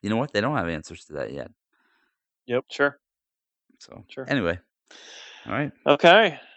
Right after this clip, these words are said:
Speaker 1: All right, I
Speaker 3: Cool.
Speaker 1: think that's it.
Speaker 3: I think, I think we've talked enough. Yeah, I, I would just say, um, stay tuned, and hopefully next year when this really does happen,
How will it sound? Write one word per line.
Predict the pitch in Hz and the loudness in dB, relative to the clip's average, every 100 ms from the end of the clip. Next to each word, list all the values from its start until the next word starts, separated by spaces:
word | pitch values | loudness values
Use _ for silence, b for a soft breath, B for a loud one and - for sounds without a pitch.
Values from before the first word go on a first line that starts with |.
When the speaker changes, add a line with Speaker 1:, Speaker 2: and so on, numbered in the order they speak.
| b b b b _ _ | b b b b _ _
Speaker 1:
All | 92 | 2
right, | 120 | 4
I | 165 | 6
Speaker 3:
Cool. | 208 | 4
Speaker 1:
think | 175 | 2
that's | 113 - 127 | -4 -4 -2
it. | 127 | 0
Speaker 3:
I | 147 | -2
think, | 185 180 - _ _ | -2 -4 -6 _ _
I | 139 143 | -10 -8
think | 165 156 | -8 -8
we've | 139 | -4
talked | 156 151 | -2 -2
enough. | 143 143 175 - | -2 -2 -2 -4
Yeah, | 139 | -4
I, | 156 135 135 | -2 0 -2
I | 139 | -4
would | 151 | -8
just | 139 - | -10 -2
say, | 135 135 135 | 2 2 4
um, | 131 127 123 123 _ _ _ | 2 0 -6 -16 _ _ _
stay | - 135 151 | -8 -4 -4
tuned, | - 135 165 123 113 | -4 -4 -4 -8 -10
and | 113 | -10
hopefully | 131 139 151 139 139 | -10 -8 -2 0 2
next | 131 131 - 135 | 0 -2 -4 -2
year | 131 143 135 | 0 2 0
when | 127 127 | -4 -6
this | 123 - 123 | -8 -8 -4
really | 127 123 | -2 0
does | 127 139 | 0 0
happen, | 120 113 - 117 | -4 -6 -6 -12